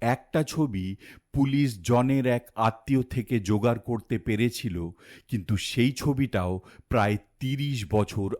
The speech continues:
আগের ছিল। এতদিনে জনের চেহারার অনেক পরিবর্তন হয়েছিল,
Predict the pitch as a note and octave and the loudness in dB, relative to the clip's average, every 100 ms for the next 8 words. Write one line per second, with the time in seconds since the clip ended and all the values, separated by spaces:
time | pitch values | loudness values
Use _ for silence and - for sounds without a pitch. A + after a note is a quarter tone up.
0 | - G#2 G2 F#2+ F2+ - G#2+ F#2 F#2 - | 0 0 2 -2 -4 -6 -4 -2 -4 -6
1 | _ _ _ _ _ _ - - - A#2 | _ _ _ _ _ _ -20 -14 0 2
2 | A2+ C3+ B2+ D3 A#2 F2+ F2+ - - F#2+ | 4 2 4 4 2 0 -8 -18 -16 -4
3 | B2+ A#2 B2 B2 A#2 - B2+ A#2+ B2+ A#2 | 2 2 4 2 -2 0 2 2 2 0
4 | F#2 F#2+ - _ A#2 B2+ C#3 C#3 - A2+ | -2 -6 -12 _ 4 6 6 2 2 2
5 | G#2+ F#2+ G2 F#2 - F#2+ F#2 G2 F#2+ - | 2 4 0 0 -2 -2 -2 0 -2 -2
6 | - F#2 | -6 -6